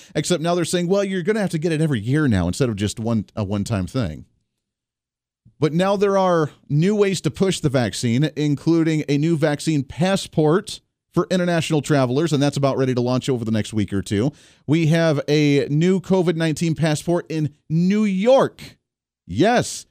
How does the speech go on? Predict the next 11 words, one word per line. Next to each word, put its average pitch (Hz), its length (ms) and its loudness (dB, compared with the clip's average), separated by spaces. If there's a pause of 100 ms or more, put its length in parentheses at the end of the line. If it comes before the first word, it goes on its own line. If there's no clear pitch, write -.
(120)
with 143 140 0
limited 208 500 0
resumption 180 560 -2
of 135 100 -2
sporting 190 380 -2
events 175 300 0
at 123 100 -2
venues 160 340 0
in 135 60 2
New 127 100 2
York, 165 360 0